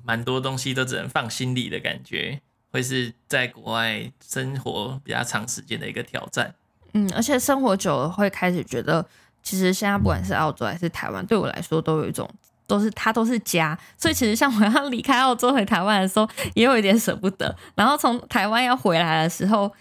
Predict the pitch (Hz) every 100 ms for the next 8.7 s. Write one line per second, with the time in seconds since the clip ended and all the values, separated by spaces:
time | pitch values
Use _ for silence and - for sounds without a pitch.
0 | _ 202 214 208 208 220 196 185 226 226
1 | - - - - - _ _ - 240 269
2 | 269 - _ 220 160 175 190 202 202 196
3 | 165 - 147 160 139 - - - _ -
4 | - _ 190 175 175 - 208 - - -
5 | - - - - - - 262 214 165 151
6 | - 226 208 - _ 247 240 226 - 175
7 | 151 160 170 185 214 170 156 117 160 185
8 | 180 - 165 160 185 185